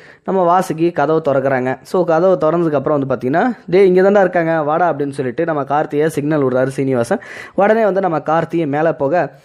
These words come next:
இப்ப ரெண்டு பேரும் உள்ள நுழையிறாங்க. நம்ம இவங்க வாசுகி அக்கா என்ன பண்றாங்க அப்படின்னா, ஒரு ஷாலை மேல போட்டுக்கிட்டு நைட்டியோட வந்து நின்னுகிட்டு இருக்காங்க. அந்த இடத்துல ரெண்டு சேர் மட்டும்தான் இருக்கு, இவங்களுக்கு உட்கார்றதுக்கு கூட சேர் இல்ல. சரின்னு சொல்லிட்டு நின்னுகிட்டே பேசுறாங்க.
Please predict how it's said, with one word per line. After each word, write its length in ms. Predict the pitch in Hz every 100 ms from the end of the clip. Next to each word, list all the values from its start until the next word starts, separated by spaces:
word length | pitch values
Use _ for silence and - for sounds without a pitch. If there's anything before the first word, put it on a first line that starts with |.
| _
இப்ப 260 | - 196 208
ரெண்டு 260 | 180 202 208
பேரும் 260 | 190 196
உள்ள 220 | 165 180
நுழையிறாங்க. 600 | 147 143 165 135 131 196 233
நம்ம 420 | - 170 208 185 147
இவங்க 460 | 151 180 175 143 120 104 - _ _ _ _ _ - 131
வாசுகி 300 | 170 190 196
அக்கா 180 | 196
என்ன 160 | 165 175
பண்றாங்க 440 | 180 147 151 147
அப்படின்னா, 300 | 120 135 214 - - -
ஒரு 160 | 202 196 190
ஷாலை 260 | 185 190
மேல 160 | 170 170
போட்டுக்கிட்டு 600 | 165 156 131 123 180 202
நைட்டியோட 480 | 165 180 175 165 165
வந்து 240 | 147 151
நின்னுகிட்டு 380 | 151 139 139 135
இருக்காங்க. 440 | 117 120 131 226 -
அந்த 240 | 143 147
இடத்துல 200 | 151 151
ரெண்டு 260 | 135 156 139
சேர் 200 | 156 156
மட்டும்தான் 380 | 135 139 151
இருக்கு, 300 | 131 170 147
இவங்களுக்கு 380 | 139 127 160 214 - - - -
உட்கார்றதுக்கு 340 | 180 214 185 156
கூட 200 | 175 185
சேர் 300 | 156 139 135
இல்ல. 320 | 120 117 - - -
சரின்னு 240 | 202 220
சொல்லிட்டு 360 | 202 170 156 180
நின்னுகிட்டே 400 | 175 185 165 175
பேசுறாங்க. 560 | 151 139 135 123 127